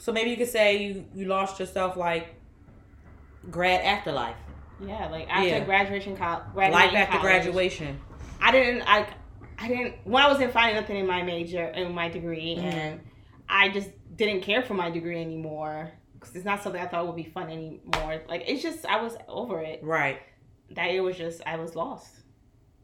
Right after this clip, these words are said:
Speaker 2: I didn't know anything.
Speaker 1: I would say that too, 'cause when I graduated from Morgan in two thousand twelve, I had a social work degree. And I knew damn well, like,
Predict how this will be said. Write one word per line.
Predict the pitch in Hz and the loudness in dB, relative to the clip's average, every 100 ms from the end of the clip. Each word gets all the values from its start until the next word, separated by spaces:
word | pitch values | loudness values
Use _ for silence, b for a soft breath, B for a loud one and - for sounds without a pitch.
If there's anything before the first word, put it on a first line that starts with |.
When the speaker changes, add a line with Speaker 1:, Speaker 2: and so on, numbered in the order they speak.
| _ - | _ -18
Speaker 2:
I | 190 | -10
didn't | 185 | -8
know | 185 | -8
anything. | 190 247 | 0 2
Speaker 1:
I | 480 | 4
would | - | 4
say | 262 | 2
that | 233 | 2
too, | 240 | 0
'cause | 202 | 2
when | 202 | 2
I | 254 | 4
graduated | 226 240 240 233 | 4 4 2 0
from | 220 | -2
Morgan | 220 214 185 | -2 -2 -4
in | 196 | -6
two | 226 | 0
thousand | 214 208 202 | 2 2 -2
twelve, | 220 214 208 214 - b b b b b b b | 2 4 4 0 -8 b b b b b b b
I | |
had | 285 247 | 6 8
a | |
social | 240 214 - | 6 4 4
work | 196 190 | 2 2
degree. | 190 175 160 135 - - - - | 2 4 4 2 -4 -18 -20 -4
And | 233 | 4
I | 330 | 4
knew | 311 196 | 6 8
damn | 226 233 240 220 | 10 10 10 6
well, | 190 175 160 165 | 6 6 4 4
like, | 165 165 156 156 | 6 6 4 0